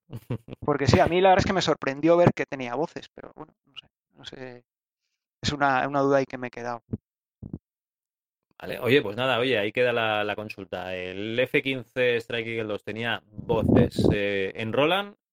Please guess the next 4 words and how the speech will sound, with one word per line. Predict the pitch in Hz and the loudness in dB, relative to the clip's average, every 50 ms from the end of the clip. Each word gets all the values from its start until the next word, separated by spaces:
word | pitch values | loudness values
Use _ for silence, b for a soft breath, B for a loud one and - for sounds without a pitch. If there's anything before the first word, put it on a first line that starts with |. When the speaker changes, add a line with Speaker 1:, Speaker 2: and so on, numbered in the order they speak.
| _ _ | _ _
Speaker 1:
y | 107 110 110 107 104 101 98 98 95 92 90 92 92 | -16 -12 -10 -8 -6 -6 -8 -8 -10 -12 -16 -20 -20
seguramente | - - 101 104 110 113 113 113 110 104 - 110 107 104 104 101 98 - - 117 | -14 -10 -6 -4 -4 -2 -2 -4 -6 -4 -4 -2 -2 -2 -4 -4 -6 -6 -4 -2
eran | 110 107 104 104 101 98 _ _ _ _ _ _ | -2 -2 -2 -6 -10 -12 _ _ _ _ _ _
porque | - 127 113 - - - 110 107 104 98 | 0 0 0 2 0 0 0 0 0 -2